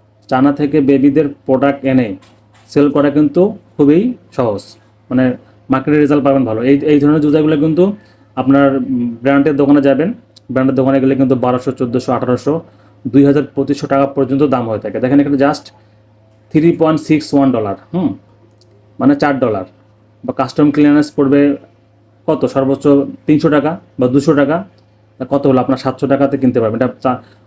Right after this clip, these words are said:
অনায়াসে আপনি হাজার বারোশো টাকা সেল করতে পারবেন। হুম, এই ধরনের অনেক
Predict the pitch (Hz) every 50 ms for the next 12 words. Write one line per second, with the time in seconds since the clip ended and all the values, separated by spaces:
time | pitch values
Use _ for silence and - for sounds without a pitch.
0 | _ - 123 139 151 151 156 147 - 170 165 156 139 - 147 143 123 - - 139
1 | 120 104 127 131 127 139 135 127 131 127 - - 120 127 127 131 127 - 123 113
2 | 104 107 - 117 104 104 101 101 101 98 95 _ _ _ _ - 180 180 262 -
3 | - - - _ _ _ _ _ _ _ _ - 139 143 151 160 165 175 170 160
4 | 165 180 185 190 190 -